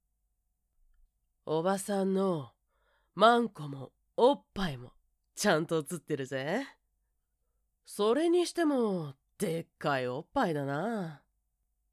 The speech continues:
よし、おばさんのおっぱい、俺が揉んでやるよ。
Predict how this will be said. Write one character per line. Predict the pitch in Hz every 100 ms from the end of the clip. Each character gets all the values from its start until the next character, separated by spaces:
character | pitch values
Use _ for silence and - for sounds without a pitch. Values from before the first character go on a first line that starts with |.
| _ _ _ _
よ | 175 233 269
し、 | - - - - _ _ _ _ _ _
お | - 208
ば | 220 226
さ | 226 220
ん | 202
の | 196
お | 202
っ | -
ぱ | 151 135
い、 | - _ _ _ _ _
俺 | - 226 311
が | 285
揉 | 247 240 339
ん |
で | 339
や | 320 285
る | 240
よ。 | 131